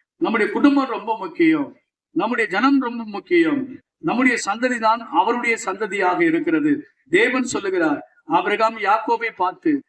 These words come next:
"நான் உன் சந்ததியின் மேலே என் ஆசீர்வாதத்தை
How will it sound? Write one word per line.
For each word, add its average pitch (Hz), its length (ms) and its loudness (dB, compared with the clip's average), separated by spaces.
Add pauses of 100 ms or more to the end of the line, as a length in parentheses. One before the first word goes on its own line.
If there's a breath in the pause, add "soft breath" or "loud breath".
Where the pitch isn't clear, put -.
(160)
"நான் 233 360 4
உன் 240 180 -8 (100)
சந்ததியின் 240 480 0
மேலே 190 300 2 (300)
என் 175 240 0
ஆசீர்வாதத்தை 220 760 0